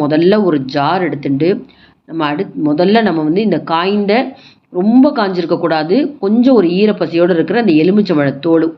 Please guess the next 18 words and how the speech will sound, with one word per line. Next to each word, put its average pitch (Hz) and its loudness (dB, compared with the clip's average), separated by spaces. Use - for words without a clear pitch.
ஒண்ணு 240 4
ரெண்டா, 170 -2
ரொம்ப 175 -2
நைஸா 214 -2
அரைக்க 170 -4
வேண்டாம், 160 0
ஒண்ணு 185 2
ரெண்டா 151 0
பொடி 151 0
பண்ணிக்கணும். 135 -2
இது 190 -4
கூட 170 4
நெல்லிக்காவை 196 0
நான் 143 -2
துருவி 226 -2
வச்சுட்டேன், 147 -6
அதையும் 208 0
சேர்த்துக்கலாம். 151 -2